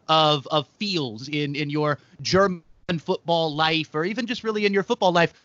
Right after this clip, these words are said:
Are any of those moments where you ever just think back to a pissing rainy Wednesday night at the Dell, or a,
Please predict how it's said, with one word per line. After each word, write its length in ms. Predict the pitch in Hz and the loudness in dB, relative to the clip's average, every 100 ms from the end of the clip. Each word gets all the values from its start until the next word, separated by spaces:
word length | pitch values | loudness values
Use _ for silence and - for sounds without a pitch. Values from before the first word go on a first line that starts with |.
| _ _ _ _ - | _ _ _ _ 2
Are 80 | |
any 120 | 277 370 | 4 6
of 60 | |
those 160 | 339 190 | 4 4
moments 380 | 196 208 214 - | 2 2 -2 -4
where 100 | 170 | -4
you 260 | 143 190 - | -2 -6 -4
ever 380 | 147 147 170 156 | -2 0 0 0
just 340 | - 160 - | 0 -2 -2
think 320 | _ 185 175 - | _ -2 -2 0
back 300 | 156 165 - | 2 2 -4
to 220 | 151 139 | -6 -6
a 80 | 123 _ _ | -6 _ _
pissing 680 | - - 262 262 - 185 156 | -8 -2 0 0 0 -2 -2
rainy 680 | 147 156 196 214 226 214 208 | -4 -2 2 2 0 -2 -2
Wednesday 1200 | 175 156 185 214 233 185 - _ - 156 196 202 | -4 0 4 4 2 -2 -12 _ -10 0 2 2
night 500 | 180 170 180 185 185 - _ - | 0 2 4 4 0 -8 _ -4
at 200 | 180 - | -4 -2
the 120 | 160 | -4
Dell, 720 | 117 110 170 185 185 180 185 165 | -4 -6 -2 0 0 -2 -4 -4
or 160 | 160 | -2
a, 220 | 151 147 | 0 0